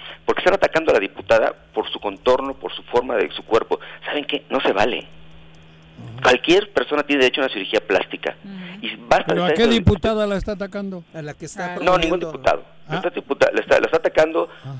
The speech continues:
Speaker 1: un periodista que se llama Jesús Castillo, ¿sí?
Speaker 4: Ah.
Speaker 1: Y eso no se vale, ¿sí? Porque además, Landi y de compañía, lo que van a hacer es pagar, ¿sí? Definitivamente. Entonces, no se vale, que de esta manera se haga. Tenemos un movimiento nacional,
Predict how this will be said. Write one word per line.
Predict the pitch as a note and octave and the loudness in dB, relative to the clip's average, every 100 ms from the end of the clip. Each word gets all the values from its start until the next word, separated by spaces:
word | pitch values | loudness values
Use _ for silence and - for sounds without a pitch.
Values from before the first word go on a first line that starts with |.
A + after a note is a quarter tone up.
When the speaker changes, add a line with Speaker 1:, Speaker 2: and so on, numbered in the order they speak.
| - | -6
Speaker 1:
un | C#3+ D#3 | -2 0
periodista | C#3+ A#2 C3+ | 2 2 2
que | - | 0
se | C3 | 0
llama | A#2 | -2
Jesús | F2+ - | -4 -4
Castillo, | G2+ - D#2 - - _ _ _ _ _ - | -6 -8 -10 -10 -16 _ _ _ _ _ -8
¿sí? | D3+ - - | -8 -10 -20
Speaker 4:
Ah. | - - - - - | -20 -20 -20 -20 -6
Speaker 1:
Y | A2+ | 0
eso | D#3+ E3 | 2 2
no | A#2+ | 0
se | A2 E3 | 2 4
vale, | D2+ - - - - - _ - | 2 0 -14 -20 -20 -20 _ -14
¿sí? | B2+ _ _ _ _ _ _ - | -14 _ _ _ _ _ _ -4
Porque | A#2 B2 | 2 2
además, | B2+ D#3 - - | 2 0 -2 -2
Landi | C3+ D3 D#3 A#2 - - | 2 2 2 -4 -8 -12
y | G2 | -8
de | F#2 | -6
compañía, | G2 G2 G#2+ B2+ D#3 | -4 -2 0 0 0
lo | - | 0
que | B2 | 2
van | D#3+ | 0
a | E3 | 0
hacer | D#3+ | -4
es | D#3+ | -2
pagar, | - B2 G#2+ - - - - - - _ _ - | 0 0 -2 -6 -20 -20 -20 -20 -20 _ _ -4
¿sí? | B2+ | 0
Definitivamente. | G2+ G2 G2 A#2 A#2+ C#3 E3+ - | 0 -2 -2 2 2 2 -4 -8
Entonces, | F2 A2 B2 A2+ | -8 -4 -2 -4
no | G2 C3 | -2 -2
se | E3 | 2
vale, | C#3+ F#2+ D2+ - - - | 2 2 0 -14 -20 -8
que | - | -2
de | A2+ | 0
esta | - | 0
manera | C#3 B2 A#2+ A#2 | 0 2 2 2
se | |
haga. | D#2+ - - - - | 0 -2 -12 -12 -2
Tenemos | E3+ | 0
un | G#3+ | 2
movimiento | F3+ E3+ E3+ | 2 4 4
nacional, | C3 G#2+ G#2+ A#2+ E3 | 2 0 0 0 0